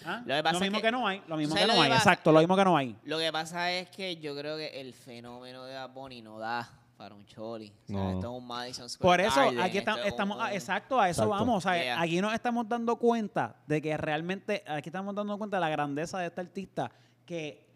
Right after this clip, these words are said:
Speaker 1: que no, aquí no hay venue. O sea, los dos venues más importantes se llenaron abarrotados y literalmente si lo hacemos un día más o tres días más, se van a llenar igual,
Speaker 3: Sí,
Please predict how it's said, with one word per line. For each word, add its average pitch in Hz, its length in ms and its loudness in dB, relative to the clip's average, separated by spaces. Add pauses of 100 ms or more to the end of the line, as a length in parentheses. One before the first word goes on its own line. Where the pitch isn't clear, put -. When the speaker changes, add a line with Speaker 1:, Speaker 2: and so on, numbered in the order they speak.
(180)
Speaker 1:
que 156 220 -2
no, 160 340 4
aquí 170 320 -2
no 175 240 6
hay 226 160 4
venue. 175 460 4
O 139 80 6
sea, 160 360 2
los 165 200 6
dos 208 160 8
venues 269 220 8
más 262 180 4
importantes 254 560 2
se 233 120 2
llenaron 202 360 2
abarrotados 233 760 4 (320)
y 196 120 0
literalmente 220 680 2
si 214 100 -2
lo 208 80 4
hacemos 196 240 0
un 240 160 2
día 240 240 2
más 226 200 -2
o 165 160 4
tres 175 260 -2
días 220 220 4
más, 214 360 2 (180)
se 143 200 -2
van 127 200 0
a 165 60 0
llenar 156 300 0
igual, 135 540 2
Speaker 3:
Sí, - 80 -10